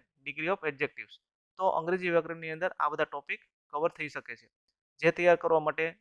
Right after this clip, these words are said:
અહીં મેં બે બુકના ફોટોગ્રાફ્સ મૂકેલા છે, જેમાં પ્રથમ છે યુવા ઉપનિષદની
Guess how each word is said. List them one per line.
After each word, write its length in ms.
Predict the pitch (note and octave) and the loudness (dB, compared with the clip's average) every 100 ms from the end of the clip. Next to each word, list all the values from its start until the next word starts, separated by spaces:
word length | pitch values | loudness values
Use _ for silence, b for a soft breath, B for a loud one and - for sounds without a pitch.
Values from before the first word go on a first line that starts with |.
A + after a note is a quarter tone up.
| - | -16
અહીં 160 | D3+ D3+ | -14 -8
મેં 200 | D3+ C#3 | -8 -6
બે 100 | D3+ D3+ | -6 -4
બુકના 260 | D3+ - D3 | -6 -8 -10
ફોટોગ્રાફ્સ 420 | D3+ D3 C#3 C#3+ C#3+ | -8 -8 -4 -4 -4
મૂકેલા 320 | C3+ D3 C3 | -8 -4 -4
છે, 160 | D3 E3 _ - | -6 -20 _ -14
જેમાં 240 | C#3 D3 D3 | -4 -4 -4
પ્રથમ 260 | C#3 D#3+ D3 | -6 -6 -6
છે 80 | E3 F3+ _ _ _ C3+ | -12 -12 _ _ _ 0
યુવા 220 | D3+ D3+ D3+ | 4 6 4
ઉપનિષદની 640 | _ D#3+ D#3 D3+ D#3 E3+ | _ -16 -12 -12 -12 -14